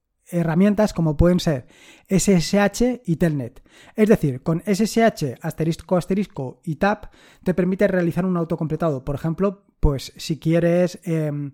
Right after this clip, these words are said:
abrir a-, alguna de la-, de tus conexiones S S H habituales con asterisco asterisco, te va a mostrar todas las que tienes. Y utilizando la lógica difusa vas a poder llegar a la, a, opción que quieres de una manera mucho más rápida y eficaz.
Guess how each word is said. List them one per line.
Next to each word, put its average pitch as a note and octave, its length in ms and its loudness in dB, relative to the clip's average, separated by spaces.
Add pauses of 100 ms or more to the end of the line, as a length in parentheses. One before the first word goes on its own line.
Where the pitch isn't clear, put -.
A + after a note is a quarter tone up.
(480)
abrir F3 580 0
a-, D#3 140 -2
alguna E3 480 -2
de E3 140 0
la-, D#3+ 160 -2
de E3+ 160 -4
tus D#3+ 120 -6
conexiones D#3+ 460 -2
S E3 180 -4
S D#3+ 300 -4
H E3 380 -4
habituales F3+ 560 0
con D3 260 -4
asterisco D#3 380 -4
asterisco, F3 640 -4 (360)
te E3+ 120 0
va E3+ 80 2
a - 20 0
mostrar F#3+ 460 0
todas F#3 280 0
las F3+ 160 -2
que D3+ 120 -4
tienes. C#3+ 400 -4 (260)
Y G3 440 2
utilizando D#3 760 -2
la D3+ 140 -4
lógica E3 340 0
difusa F#3+ 420 0
vas E3 200 0
a F3+ 80 -2
poder F3+ 340 2
llegar E3 420 -2
a D#3+ 120 -4
la, D3 260 -4
a, - 340 -12
opción F3+ 460 2
que D#3 120 -4
quieres F3 320 -2
de D#3+ 60 -4
una D#3+ 100 0
manera D#3 280 -2
mucho D#3 240 -2
más D3 120 -2
rápida G#3 460 -2 (320)
y D#3+ 80 0
eficaz. D3 460 -4